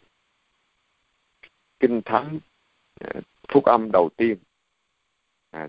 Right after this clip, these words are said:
cho chúng ta, à, là khoảng trước năm bảy mươi, sau khi Thánh Phêrô đã chết, đã chịu tử đạo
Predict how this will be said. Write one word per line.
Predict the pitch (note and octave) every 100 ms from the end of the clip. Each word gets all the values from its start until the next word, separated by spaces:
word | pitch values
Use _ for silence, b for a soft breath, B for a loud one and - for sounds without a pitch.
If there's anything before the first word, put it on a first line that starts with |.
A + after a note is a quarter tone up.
| -
cho | F#2+ F#2+
chúng | F#2+ G2
ta, | F#2+ E2 _ _ _ _ _ _ _ _ -
à, | E2+
là | E2+ D#2+
khoảng | - E2 G2+
trước | - C#3+
năm | C3+ G2
bảy | F2+
mươi, | G2 A2 G#2 F2+ _ b b
sau | - - A#2+ A2+
khi | B2 A2
Thánh | G#2 A2+
Phêrô | A#2 G#2 G2+
đã | F2 D2 _
chết, | A2 A2 _ _ _ _ _ _ _ _ _ _ _ -
đã | F2+ -
chịu | F#2+ E2+
tử | - F2+
đạo | G#2 D2+ D2+